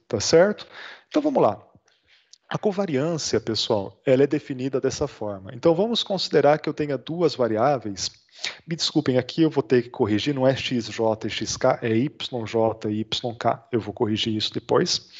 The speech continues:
E pra cada variável eu tenho um conjunto de observações, tá bem? A covariância, ela é calculada a partir dos dados que eu tenho pra um conjunto de indivíduos, pra Y J e Y K,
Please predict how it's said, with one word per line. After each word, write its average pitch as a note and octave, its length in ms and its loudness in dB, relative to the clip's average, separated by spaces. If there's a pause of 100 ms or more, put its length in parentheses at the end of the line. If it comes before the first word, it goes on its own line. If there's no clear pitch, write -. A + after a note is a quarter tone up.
(380)
E C#4 60 6
pra D4 240 4
cada D4+ 260 2
variável C4 500 2
eu D4 40 -2
tenho C#4+ 160 -4
um C4+ 60 -10
conjunto A3 520 -4
de A3+ 100 0
observações, B3 1000 0 (400)
tá G#2 100 -2
bem? D#3 320 2 (560)
A D#3 60 -2
covariância, D#3 1300 0 (200)
ela F3+ 440 6
é F3+ 140 4
calculada F3 640 0
a D#3+ 40 0
partir E3 420 -2
dos F#3+ 220 -6
dados C3+ 360 0
que - 100 -6
eu D3+ 60 -2
tenho B2 540 -4 (100)
pra B2 120 2
um A#2 80 -4
conjunto A2 520 -8
de A#2 120 -6
indivíduos, F3 800 -2 (340)
pra G#2 160 0
Y G#2 380 -2
J D3+ 400 4
e D3+ 60 4
Y F#3 320 -2
K, A3+ 300 0